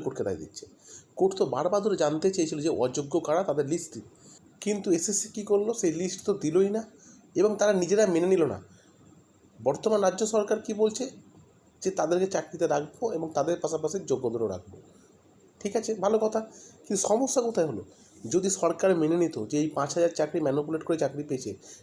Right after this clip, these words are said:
তাদের জন্য এত দৌড়াদৌড়ি করতো না, তাহলে হয়তো এই পাঁচ হাজার জনের জন্য পঁচিশ ছাব্বিশ হাজার লোককে আজকে ভুগতে হতো না। এই ভোগার জন্য পুরোপুরি দায়ী হচ্ছে সরকার তথা স্কুল সার্ভিস কমিশন।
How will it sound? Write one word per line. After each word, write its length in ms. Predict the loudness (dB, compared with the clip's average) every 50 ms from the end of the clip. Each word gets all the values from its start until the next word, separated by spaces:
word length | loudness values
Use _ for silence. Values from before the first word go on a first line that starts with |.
| -10 -2 0
তাদের 260 | 2 4 4 4 4 4 4
জন্য 160 | 4 4 4 4 2 0 -2 -2
এত 100 | -2 0 0 2
দৌড়াদৌড়ি 380 | 2 2 2 2 2 -2 -2 0 0
করতো 240 | 0 0 0 0 0 0 2
না, 80 | 0 -2 -4 -6 -14 -20 -20 -20 _ -10 -2
তাহলে 200 | 0 2 4 4 6 6
হয়তো 220 | 4 4 4 2 2 2 2
এই 80 | 0 0 0 0
পাঁচ 140 | 0 0 2 2 2
হাজার 180 | 2 2 2 0 -2
জনের 240 | -2 0 0 0 0 -2
জন্য 180 | -2 -2 0 2 2 2 0 -2 -8 -20 -20 -20 _ _ -4
পঁচিশ 280 | -4 -2 -2 -2 -4 -6 -4
ছাব্বিশ 260 | -4 -4 -2 -2 -2 0 2
হাজার 160 | 2 2 2 2
লোককে 280 | 0 0 0 0 0 0 0 0 -4 -12 -14 -10 -8
আজকে 160 | -6 -4 -4 -6 -6
ভুগতে 280 | -10 -18 -18 -6 -2 -2 -2
হতো 140 | -2 -4 -8 -12
না। 60 | -16 -18 _ _ _ -20 -20 -20 _ -8 _ -2
এই 60 | 0 2
ভোগার 240 | 0 2 2 2 2 2
জন্য 140 | 2 2 0 0 0
পুরোপুরি 340 | 0 0 0 0 0 -2 0 2
দায়ী 140 | 2 2 2 2
হচ্ছে 160 | 0 -2 -4 -4 -2
সরকার 280 | -2 -2 -2 -2 -4 -4 -2 -4
তথা 180 | -4 -4 -4 -10 -18 -20 -20 -20 -20 _ -20 -20 -20 -16
স্কুল 200 | -8 -6 -4 -4
সার্ভিস 260 | -2 -4 -4 -4 -6
কমিশন। 340 | -6 -8 -8 -8 -10 -14